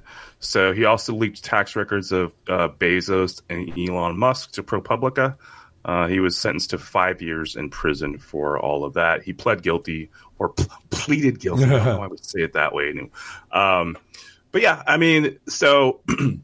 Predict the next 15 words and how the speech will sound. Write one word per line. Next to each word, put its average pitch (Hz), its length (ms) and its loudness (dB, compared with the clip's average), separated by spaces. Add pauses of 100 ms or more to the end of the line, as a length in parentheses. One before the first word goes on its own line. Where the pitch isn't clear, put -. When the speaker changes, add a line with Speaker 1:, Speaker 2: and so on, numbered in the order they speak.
(2000)
Speaker 1:
I 135 60 -4
feel, - 360 0
you 135 280 -2
know, 143 120 6
we've 131 120 4
had 139 240 2
these, - 260 -4 (200)
uh, - 880 -20 (260)
this 139 240 0
takes - 280 0
me 135 80 0
to 95 80 -4
Snowden. 71 540 -2 (140)
Speaker 2:
Sure. - 300 2
Speaker 1:
And 69 460 -10